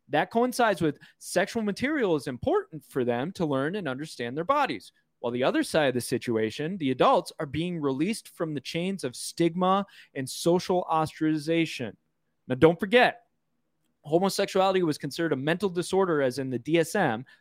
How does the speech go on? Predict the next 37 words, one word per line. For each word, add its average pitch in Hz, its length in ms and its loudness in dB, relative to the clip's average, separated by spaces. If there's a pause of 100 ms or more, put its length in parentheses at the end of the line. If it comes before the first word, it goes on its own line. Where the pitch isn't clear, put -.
(100)
the 131 60 -6
definitive 175 580 -2
manual 160 400 0
for 151 160 -4
psychology. 135 680 -2 (580)
Remember 190 340 6
that. - 220 -4 (320)
It 160 100 4
was 214 180 4
considered 165 400 0
a 175 60 2
disorder. 208 580 0 (400)
Gender 185 340 0
dysmorphia 180 760 0
was 127 220 0
a 127 80 2 (260)
disorder 139 480 0
under 123 180 -4
the 120 140 -4
D 123 160 0
S 117 140 -4
M, 123 180 -6
yet 147 220 -4
now 196 320 0
our 175 80 -4
treatment 269 600 -4 (280)
is 156 160 -4
to 151 120 -4
fully 196 420 2
embrace 170 460 0
it, 147 200 2 (240)
to 151 80 -2
mutilate 233 520 2
the 233 80 -4
body 147 300 2
however 135 400 2
necessary, 170 540 -2